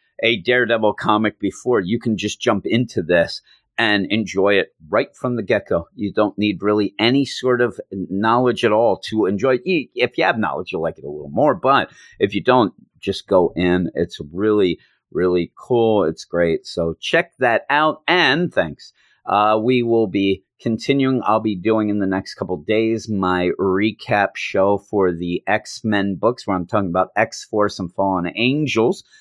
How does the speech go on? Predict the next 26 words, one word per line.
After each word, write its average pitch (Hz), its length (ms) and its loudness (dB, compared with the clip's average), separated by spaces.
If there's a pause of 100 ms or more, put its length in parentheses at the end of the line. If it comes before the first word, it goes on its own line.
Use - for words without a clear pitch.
(200)
Those 87 280 2
are 85 40 -4
the 82 120 -4
next 80 360 -6
two 95 380 -2
up 92 320 2
on 101 400 0
the 90 180 0 (120)
docket, 98 420 0
so - 140 -10
that'll 80 240 0
be 85 80 -4
coming 87 480 -4
out. 127 220 2 (360)
You 110 160 -4
can 104 160 -2
end 92 160 0
up - 160 0
going 95 380 0
and 107 180 -6
following 92 400 0
us 90 220 -4 (100)
on 110 600 4 (140)
the 92 200 0
old 92 240 0
Twitters 107 580 0